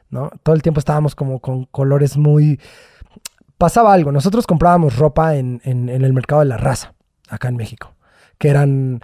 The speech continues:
playeras de escuelas que, de Estados Unidos que, pues, que dejan, ¿no? Entonces, nosotros podíamos traer una playera, campamento de la universidad, quién sabe qué, o tu playera de university, quién sabe qué pedo. Pero en realidad eran ropa de paca.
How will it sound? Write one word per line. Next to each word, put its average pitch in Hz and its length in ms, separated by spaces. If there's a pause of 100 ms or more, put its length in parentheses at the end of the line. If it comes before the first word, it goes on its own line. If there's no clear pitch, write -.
(380)
playeras 156 460
de 143 100
escuelas 151 800 (120)
que, 131 500
de 127 80
Estados 143 280
Unidos 139 380
que, 117 520
pues, - 140
que 131 140
dejan, 147 360
¿no? 202 180
Entonces, 160 380 (120)
nosotros 160 400
podíamos 165 260
traer 160 160
una 160 140
playera, 151 400 (480)
campamento 247 640
de 254 80
la 190 80
universidad, 165 480
quién 208 140
sabe 165 240
qué, 143 200
o 131 100
tu 160 120
playera 233 300
de 226 100
university, 214 680
quién 208 140
sabe 185 240
qué - 120
pedo. 151 300 (320)
Pero 170 140
en 175 40
realidad 202 280
eran 285 340 (560)
ropa 185 340
de 190 100
paca. - 420